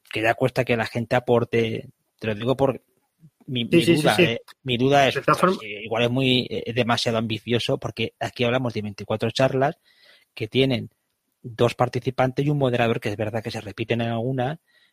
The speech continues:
Speaker 1: pero aún así
Speaker 2: Uno-, unos
Speaker 1: estamos
Speaker 2: cincuenta,
Speaker 1: hablando
Speaker 2: unas cincuenta son.
Speaker 1: <laughs> son cincuenta criaturas, entonces
Speaker 2: Pero no te creas, el año pasado conseguí bastante, bastante audio. No conseguí todo, pero el año pasado yo creo que fueron menos personas. Fueron de to-,
Speaker 1: Mm.
Speaker 2: porque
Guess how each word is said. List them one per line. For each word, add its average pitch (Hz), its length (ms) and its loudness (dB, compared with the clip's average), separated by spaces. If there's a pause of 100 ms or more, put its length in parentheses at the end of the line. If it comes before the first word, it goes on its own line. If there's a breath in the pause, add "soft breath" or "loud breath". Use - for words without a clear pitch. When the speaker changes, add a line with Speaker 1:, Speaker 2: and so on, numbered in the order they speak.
(220)
Speaker 1:
pero 101 380 0
aún 95 100 -2
así 95 220 2
Speaker 2:
Uno-, 139 180 4
unos 131 280 4
Speaker 1:
estamos 151 320 4
Speaker 2:
cincuenta, 139 60 0
Speaker 1:
hablando 123 280 4
Speaker 2:
unas 147 180 0
cincuenta 143 480 -2
son. - 180 -14
Speaker 1:
<laughs> 120 320 -2
son 113 220 -4
cincuenta 120 400 0
criaturas, 127 560 0
entonces 110 340 -4
Speaker 2:
Pero 147 140 4
no 175 100 6
te 196 140 2
creas, 208 340 4
el 143 160 2
año 170 220 6
pasado 185 240 4
conseguí 170 260 4
bastante, 175 560 2
bastante 127 460 2
audio. 117 240 2
No 143 100 4
conseguí 175 380 2
todo, 185 360 4
pero 120 180 2
el 117 40 4
año 139 200 0
pasado 151 280 0
yo 139 140 0
creo 131 160 0
que 131 80 -2
fueron 127 260 -2
menos 113 240 -2
personas. 110 480 -10
Fueron 123 240 -4
de 123 100 -2
to-, 120 120 -8
Speaker 1:
Mm. 117 60 -8
Speaker 2:
porque 117 300 -2